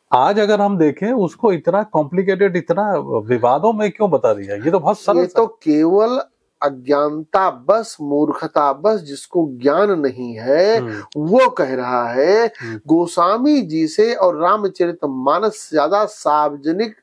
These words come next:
Speaker 2: और हर जाति, हर वर्ण के लोगों का जितना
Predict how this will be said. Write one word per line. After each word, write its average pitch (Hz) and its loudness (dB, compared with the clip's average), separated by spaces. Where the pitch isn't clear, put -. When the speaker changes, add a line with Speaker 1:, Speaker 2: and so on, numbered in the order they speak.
Speaker 2:
और 208 4
हर 294 4
जाति, 175 0
हर 302 4
वर्ण 202 0
के 175 0
लोगों 170 0
का 170 0
जितना 156 -4